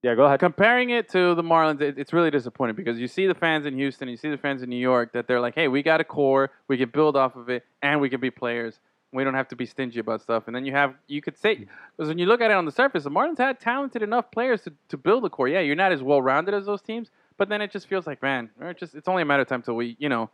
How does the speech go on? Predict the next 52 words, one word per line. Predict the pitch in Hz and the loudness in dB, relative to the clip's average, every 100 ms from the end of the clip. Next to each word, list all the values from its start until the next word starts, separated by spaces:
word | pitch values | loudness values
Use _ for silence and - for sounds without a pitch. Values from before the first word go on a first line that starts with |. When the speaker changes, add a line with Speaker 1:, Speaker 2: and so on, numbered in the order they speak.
| _ _ _ | _ _ _
Speaker 2:
circle | 196 170 147 | 0 2 2
the | |
wagons | 131 131 127 120 | 4 4 2 -4
and | 113 | -6
give | 110 123 | -2 2
up | 127 135 | 2 0
again. | 117 120 120 | -4 -4 -2
And | 143 | -2
Speaker 1:
That's | |
Speaker 2:
then | 127 | 0
Speaker 1:
right. | 175 | 0
Speaker 2:
it's | - | 0
like, | 120 113 - | -4 -6 -6
Speaker 1:
I | |
Speaker 2:
it's | 135 | -2
Speaker 1:
recently | 165 185 190 156 | -2 -2 -6 -6
heard | 160 151 | -6 -8
a | 131 | -8
Mark | 120 135 | -10 -12
Teixeira | 123 - 123 135 143 | -10 -2 0 0 -4
interview | 147 147 156 | -6 -4 -6
on | 120 | -4
E | 117 | -6
S | 123 | -6
P | 123 | -6
N | 117 | -4
Radio, | 120 135 151 _ _ | -4 -6 -8 _ _
Speaker 2:
Uh-huh. | 104 120 - _ 117 | -18 -18 -20 _ -8
Speaker 1:
and | 110 107 104 104 | -6 -4 -6 -8
he | 104 | -6
was | 123 | -6
talking | - 127 120 | -2 -2 -2
about | 117 104 | -4 -2
how | 107 | -2
bad | 98 113 113 | -2 -2 -2
he | 110 | -6
feels. | - 110 98 | -6 -6 -4
He | 127 | -4
has | 127 | -4
a | |
connection | 127 120 127 120 107 | -6 -8 -8 -8 -8
with | 104 | -8
Miami. | 104 107 104 | -8 -8 -8
I | 101 | -8
think | 117 | -8
his | 104 | -10
father | - 113 107 107 | -4 -2 0 -2
is | 101 | -6
from | - 101 | -6 -10
here | 98 98 | -8 -10
or | 95 | -10
something. | - 92 98 | -12 -16 -18